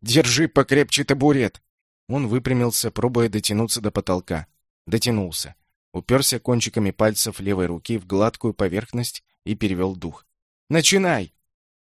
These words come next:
Он вздохнул и ударил молотком. Штукатурка посыпалась на кровать и на голову Куми. Я подумал, а что, если услышат стук?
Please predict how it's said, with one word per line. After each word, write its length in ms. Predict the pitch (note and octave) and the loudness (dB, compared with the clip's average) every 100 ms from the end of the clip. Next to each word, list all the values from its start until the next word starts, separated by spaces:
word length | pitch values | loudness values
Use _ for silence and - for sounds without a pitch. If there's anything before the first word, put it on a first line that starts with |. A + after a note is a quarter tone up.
| _ | _
Он 160 | A#2+ C3+ | -4 -2
вздохнул 540 | A2 A2 G2+ B2 C#3 | -2 -2 0 0 -2
и 120 | - A#2 | -2 -4
ударил 400 | A2 A2 A2 G#2 | 0 0 2 2
молотком. 560 | G2 F2+ - D#2+ D2 _ _ _ _ | 0 -2 -4 -10 -10 _ _ _ _
Штукатурка 640 | - A2+ - G#2+ C#3 - | -8 -6 -4 -2 -2 -4
посыпалась 640 | A#2+ G2+ - C3+ C3+ A2+ - | -2 -2 -2 -4 0 0 0
на 120 | G2+ | -4
кровать 440 | - F#2 A#2+ A#2+ G#2 | -2 -2 -2 -4 -4
и 60 | |
на 140 | G2 F#2 | -4 -2
голову 340 | G2+ G2+ F#2+ | 0 0 -2
Куми. 380 | - F2+ D#2 - _ _ _ _ _ _ _ _ _ _ | -6 -6 -6 -12 _ _ _ _ _ _ _ _ _ _
Я 120 | A2+ | 0
подумал, 480 | A#2+ D3 C#3+ C3 - _ _ - | 0 2 2 0 -2 _ _ -2
а 80 | A#2+ | 0
что, 220 | - F#3+ | 2 2
если 320 | G#3+ G3 G3+ | 2 -2 0
услышат 500 | F#3 - G3+ - E3 | 0 0 0 0 0
стук? 340 | - D3 - | -2 -4 -6